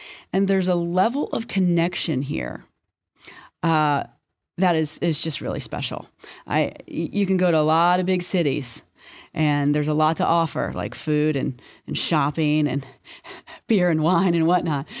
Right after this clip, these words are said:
But, but I think maybe missing some deep connectivity, that, that's what I find here in Asheville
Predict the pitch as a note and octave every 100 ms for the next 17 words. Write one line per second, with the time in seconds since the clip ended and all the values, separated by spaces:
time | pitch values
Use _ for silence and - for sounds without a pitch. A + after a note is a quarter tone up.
0 | - - F#3 - _ - F#3 F#3 E3+ -
1 | _ _ _ F3 E3+ _ _ _ - F3+
2 | F3+ F#3 - - _ _ _ _ A3 -
3 | F#3 F3+ E3+ D#3+ E3 F3 - G3 G3 F#3+
4 | _ _ _ _ _ _ _ _ - F3+
5 | D#3+ C#3+ E3+ - - _ _ _ _ -
6 | F#3+ D#3+ - E3+ F3+ F#3 F3+ _ _ _
7 | _ _ _ - F3 D#3 - - G3 G#3
8 | F#3+ E3 D#3+ E3 F3 F3+ F3 F3 F3 -
9 | F3 E3+ E3 E3 F3+ F3+